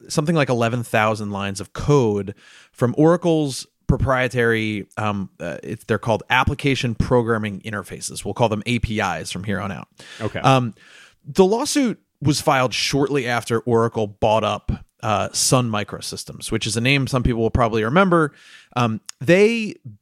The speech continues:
Speaker 1: created the very popular Java software language in the nineteen nineties. Now,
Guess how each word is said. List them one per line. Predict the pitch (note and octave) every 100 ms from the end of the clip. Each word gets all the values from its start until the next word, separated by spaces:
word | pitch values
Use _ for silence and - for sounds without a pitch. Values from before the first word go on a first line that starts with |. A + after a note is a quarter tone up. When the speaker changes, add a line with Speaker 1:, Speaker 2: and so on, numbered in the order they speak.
| _ _ _
Speaker 1:
created | - D3+ D3 A#3 F#3 B2 A#2+
the |
very | A2+ C3 B2+
popular | - G#2+ - A2 G#2+ G2+ G2 -
Java | G2+ A#2 A2 A#2 A#2 G#2
software | - A2+ G#2+ - F#2
language | F2+ F#2 G2 G#2
in | F#2
the |
nineteen | F#2+ F2+ G2 A2
nineties. | A#2+ A2+ - - - - - - -
Now, | D#3+ D#3